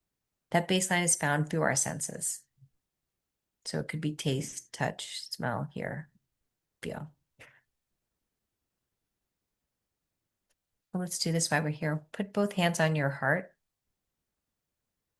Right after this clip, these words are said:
and gently press. Notice how this feels.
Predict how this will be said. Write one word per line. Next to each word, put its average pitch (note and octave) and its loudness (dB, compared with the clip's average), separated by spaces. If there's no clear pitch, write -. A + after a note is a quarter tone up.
and E3+ -2
gently G3 2
press. D#3+ -2
Notice F#3 4
how G#3+ 4
this D#3+ 2
feels. - -2